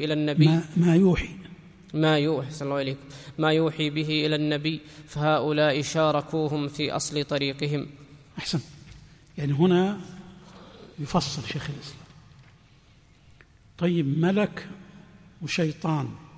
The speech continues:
Speaker 2: جنس واحد ولا مختلف؟ من فرق بينهما مثل ابن سينا قال لك: "لا، يعني، آه، ال-، ال-، الملك له تميز"،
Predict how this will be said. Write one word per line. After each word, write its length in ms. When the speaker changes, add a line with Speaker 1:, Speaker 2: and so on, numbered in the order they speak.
Speaker 2:
جنس 300
واحد 320
ولا 160
مختلف؟ 460
من 140
فرق 400
بينهما 560
مثل 200
ابن 200
سينا 440
قال 120
لك: 160
"لا، 180
يعني، 380
آه، 260
ال-، 140
ال-، 140
الملك 420
له 180
تميز"، 600